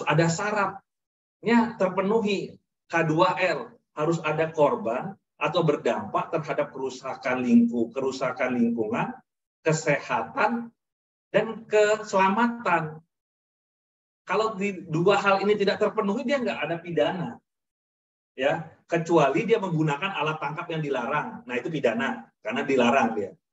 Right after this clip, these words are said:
Tapi kalau misalnya dia alat tangkapnya nggak dilarang, izinnya habis, dia menangkap ikan, administratif, dulu pidana. Ya, nah, ini yang harus dipahami juga. Nah, ini adalah,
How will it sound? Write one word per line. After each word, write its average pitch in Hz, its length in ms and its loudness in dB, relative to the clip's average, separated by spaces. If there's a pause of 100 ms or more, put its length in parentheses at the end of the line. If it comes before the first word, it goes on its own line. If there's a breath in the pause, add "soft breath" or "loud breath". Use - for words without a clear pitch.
(140)
Tapi 160 240 2
kalau 214 240 6
misalnya 190 400 0
dia 185 240 2
alat 180 240 -2
tangkapnya 175 560 -4
nggak 160 240 2
dilarang, 165 560 0 (480)
izinnya 170 480 0
habis, 160 480 0 (880)
dia 175 240 2
menangkap 170 320 2 (160)
ikan, - 320 -2 (720)
administratif, 185 880 -2
dulu 113 240 -4
pidana. 160 560 2 (720)
Ya, 104 400 -10 (160)
nah, 107 80 -2
ini 170 240 4
yang 160 80 4
harus 143 160 2
dipahami 123 560 -2
juga. 117 320 -2 (840)
Nah, 120 320 -4 (1600)
ini 165 160 4
adalah, 165 400 6